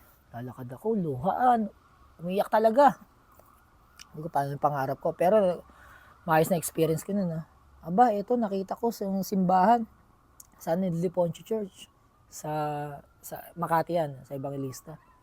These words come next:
Ay, pasok ako talaga. Humagulgol ako. Sabi ko, sinabi ko sa lahat kay Lord talaga, "Lord,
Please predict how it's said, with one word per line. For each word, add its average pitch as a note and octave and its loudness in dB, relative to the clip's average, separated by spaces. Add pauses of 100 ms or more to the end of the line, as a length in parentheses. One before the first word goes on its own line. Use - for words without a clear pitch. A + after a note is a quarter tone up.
(1040)
Ay, - -2
pasok C#3 -4
ako - -18
talaga. C3+ -8
Humagulgol D3+ -2
ako. F3 -8 (720)
Sabi B2+ -12
ko, D#3+ -10
sinabi C3+ -10
ko C#3 -6
sa C#3+ -10
lahat C3+ -10
kay C#3 -10
Lord C3+ -10
talaga, C#3 -10 (640)
"Lord, D#3+ 0